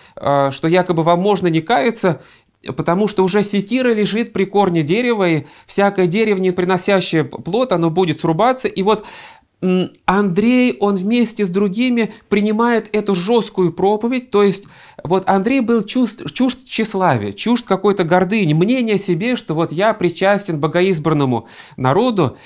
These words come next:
И, э, Андрей, э, вот он отвергает, отвергает это вот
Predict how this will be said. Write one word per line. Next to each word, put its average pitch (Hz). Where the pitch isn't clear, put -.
И, 208
э, 165
Андрей, 208
э, 185
вот 190
он 226
отвергает, 208
отвергает 208
это 190
вот 170